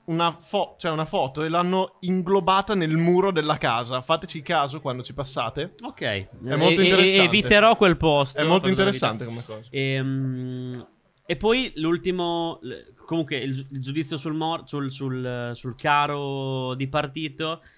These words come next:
Speaker 2: eh, è sempre una pietosa benevolenza, cioè si tende veramente a mettere la parola fine su ogni tipo di problema e si tende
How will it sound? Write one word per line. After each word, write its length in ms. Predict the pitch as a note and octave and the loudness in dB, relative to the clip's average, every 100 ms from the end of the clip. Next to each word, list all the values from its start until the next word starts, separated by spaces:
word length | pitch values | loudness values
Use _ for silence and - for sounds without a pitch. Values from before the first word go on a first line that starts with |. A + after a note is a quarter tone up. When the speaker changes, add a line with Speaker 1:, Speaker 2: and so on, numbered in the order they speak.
| _ - | _ -12
Speaker 2:
eh, 680 | A2+ A2+ A2 A2 G#2+ G#2+ G#2 | -8 -6 -6 -6 -6 -6 -8
è 60 | A2+ | -6
sempre 440 | D3 C3+ C#3+ C#3 | -4 -2 -2 -2
una 320 | C3 B2+ A#2+ | -2 -4 -4
pietosa 420 | - B2+ C#3 B2+ | -6 -6 -2 -2
benevolenza, 800 | B2 A#2+ A2+ A#2 G#2 G2 - G2+ | 0 0 0 0 0 -2 -4 -6
cioè 140 | G2+ A2+ | -6 -6
si 160 | A#2+ | -6
tende 680 | - B2+ C3 C3+ C3+ C3+ - - | -2 0 0 0 0 -4 -12 -6
veramente 440 | A#2+ A#2+ B2 B2+ | -2 0 0 -2
a 80 | A2+ | -2
mettere 500 | A2+ A2 A#2 A2 G#2+ | -2 -2 -2 0 0
la 120 | G#2+ | -2
parola 260 | A#2+ A2+ A2+ | 0 0 0
fine 240 | B2+ A#2+ | 0 -2
su 160 | - A#2+ | -2 0
ogni 260 | A2+ A2+ | 2 2
tipo 320 | G#2+ A2 A#2 A2+ | 0 -4 -2 -4
di 140 | A2 | -2
problema 520 | A2+ A2+ A2+ A2+ A#2 | -4 -2 0 0 -2
e 60 | A2 | -4
si 180 | A2 F#2+ | -6 -8
tende 400 | A2 A2 A2+ | -6 -2 -2